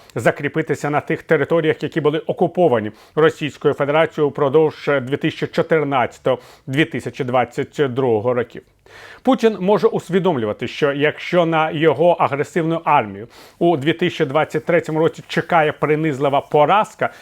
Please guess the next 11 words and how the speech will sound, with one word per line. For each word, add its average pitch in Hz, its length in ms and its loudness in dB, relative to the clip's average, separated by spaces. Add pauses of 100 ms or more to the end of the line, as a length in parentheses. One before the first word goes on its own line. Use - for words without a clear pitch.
це 214 240 4
може 185 320 0
призвести 185 540 -2 (260)
до 190 240 2
серйозних 185 760 0 (120)
політичних 180 560 -2
проблем 180 480 2
і 190 160 0
у 175 220 0
самій 175 600 0 (120)
Росії. 120 600 -2